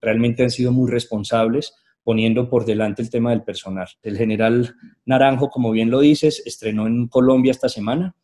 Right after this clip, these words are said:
mm, y recién terminamos Amar y Vivir, entonces terminamos en una curva sensacional, una transición importante,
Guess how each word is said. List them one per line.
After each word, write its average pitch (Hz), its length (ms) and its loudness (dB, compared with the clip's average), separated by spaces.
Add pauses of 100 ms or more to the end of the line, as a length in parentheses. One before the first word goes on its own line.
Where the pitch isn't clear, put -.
(360)
mm, 107 580 2
y 120 140 0
recién 113 360 0
terminamos 120 540 2
Amar 107 240 0
y 120 60 4
Vivir, 127 320 4
entonces 113 500 -2
terminamos 113 500 -2
en 120 80 -2
una 120 160 0
curva 131 300 -2
sensacional, 120 720 -4 (320)
una 123 180 -2
transición 117 480 -2
importante, 139 800 0